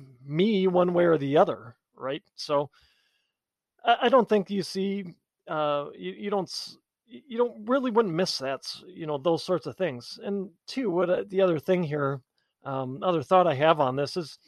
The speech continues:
what I see with, uh, what I th-, would think you'd see pop up is more of the regional artistic endeavors. You, you'd still have people that appreciate those things. You would still have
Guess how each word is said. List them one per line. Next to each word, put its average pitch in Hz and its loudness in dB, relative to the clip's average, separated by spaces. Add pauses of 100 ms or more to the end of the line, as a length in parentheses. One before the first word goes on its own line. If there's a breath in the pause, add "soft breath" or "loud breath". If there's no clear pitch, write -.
(180 soft breath)
what 247 2
I 240 4
see 285 0
with, 160 -2 (520)
uh, 160 4
what 202 0
I 214 4
th-, 208 -16
would 185 0
think 226 -2
you'd 170 -6
see 185 -4
pop 156 0
up 165 2
is 156 -4 (440)
more 294 4
of 233 2
the 233 6
regional 196 -2
artistic 151 -4
endeavors. 117 -6
You, 247 -4
you'd 233 -6
still 277 0
have 220 0
people 202 -2
that 170 4
appreciate 202 -4
those 208 2
things. 208 -4 (920 soft breath)
You 196 4
would 214 6
still 226 4
have 202 0